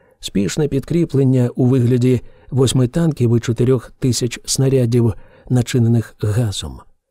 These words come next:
і заручившись обіцянкою про додаткову допомогу, якщо вдасться відкрити шлях на Єрусалим. Зрештою, все перетворилося на бліду копію невдач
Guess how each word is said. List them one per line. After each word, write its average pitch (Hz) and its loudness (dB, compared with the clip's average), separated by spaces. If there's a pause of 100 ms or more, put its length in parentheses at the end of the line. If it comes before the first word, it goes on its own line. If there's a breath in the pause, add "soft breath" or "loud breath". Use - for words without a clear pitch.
(300 soft breath)
і 175 -2
заручившись 156 -2
обіцянкою 127 -2
про 120 2
додаткову 117 0
допомогу, 127 2 (300 loud breath)
якщо 120 -2
вдасться 131 -4
відкрити 113 -2
шлях 120 -4
на 113 -2
Єрусалим. 101 -4 (960)
Зрештою, 170 -4
все 196 -4
перетворилося 147 -2
на 127 2
бліду 131 0
копію 143 0
невдач 117 -2